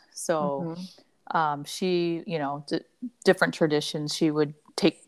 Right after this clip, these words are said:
Speaker 1: basically kinda help take care uh, you know, of me. And I'm grateful that she did, just because it took me, you know, a little bit,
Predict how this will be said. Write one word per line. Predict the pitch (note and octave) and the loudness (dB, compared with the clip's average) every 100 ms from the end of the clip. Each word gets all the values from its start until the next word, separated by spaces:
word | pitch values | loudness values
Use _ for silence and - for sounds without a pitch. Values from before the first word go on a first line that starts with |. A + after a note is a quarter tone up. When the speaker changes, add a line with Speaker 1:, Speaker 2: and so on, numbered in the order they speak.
| - | 4
Speaker 1:
basically | F3 F3 E3+ - C#3+ | 6 6 0 -2 -4
kinda | - D3+ D3+ | -2 -6 -4
help | D3 C#3 - | -6 -8 -6
take | - - | -8 -6
care | - C#3 C3+ C#3+ _ _ _ _ _ - - | -4 -2 -2 -6 _ _ _ _ _ -6 0
uh, | |
you | E3 | 2
know, | C#3+ C#3 | 2 2
of | C#3+ | 0
me. | C#3+ C#3+ | -2 0
And | C#3 C#3 | 2 4
I'm | C3 C3 | 2 4
grateful | - D4 D#4+ A#3+ | 8 8 8 6
that | G3 | 6
she | - G3+ | 6 2
did, | F3 G3+ D#3 D#3 E3 | 4 6 6 4 0
just | F3 - | -4 -4
because | D#3 D#3+ D3 - | -6 -4 -4 -4
it | D#3+ D#3 - | -2 -2 -2
took | E3+ D#3+ | -4 -4
me, | D3 D3 D#3 | -16 -16 -12
you | |
know, | C#3+ C#3+ | -10 -8
a | |
little | D3 C#3+ | -8 -8
bit, | D3 - | -10 -10